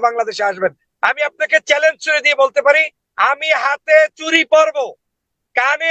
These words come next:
আমি দুল পরব, যদি শেখ হাসিনার কোনো শক্তি থাকে বাংলাদেশের এই মুহূর্তে, তার পক্ষে যদি সম্ভব হয় তিনি আজকেই বাংলাদেশে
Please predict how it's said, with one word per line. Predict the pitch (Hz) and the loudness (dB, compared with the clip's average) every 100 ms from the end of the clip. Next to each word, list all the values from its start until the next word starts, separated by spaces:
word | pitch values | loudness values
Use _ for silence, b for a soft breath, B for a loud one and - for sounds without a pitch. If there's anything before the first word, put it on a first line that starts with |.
| 320 | -2
আমি | 311 330 339 240 | -4 -6 -10 -10
দুল | 294 339 320 - | -2 0 2 2
পরব, | 330 330 294 - _ _ _ - | 2 2 -2 -2 _ _ _ -2
যদি | 277 294 320 277 | 0 2 2 2
শেখ | 311 320 - | 2 0 0
হাসিনার | 311 320 311 302 | -6 0 0 2
কোনো | 294 285 285 - | 2 2 0 2
শক্তি | 320 - 339 | 0 0 -2
থাকে | 320 311 202 - _ _ - | 0 0 -2 -4 _ _ -2
বাংলাদেশের | 254 302 311 302 302 - 311 320 254 226 302 | 0 0 0 0 0 0 2 2 0 -2 -2
এই | 330 330 | -2 -6
মুহূর্তে, | 277 320 - 277 180 _ _ _ | -6 -8 -2 -2 -2 _ _ _
তার | 254 285 320 320 302 320 | -2 -2 -2 -6 -6 -2
পক্ষে | 330 - 330 330 | -2 -2 -2 0
যদি | 302 311 - | 0 -2 0
সম্ভব | 302 311 330 302 269 | 0 2 2 2 0
হয় | 294 190 _ _ - | 0 -2 _ _ -2
তিনি | 302 320 330 | 0 2 0
আজকেই | - - 370 339 | -6 -4 -2 0
বাংলাদেশে | 330 320 311 311 | 0 0 -4 -8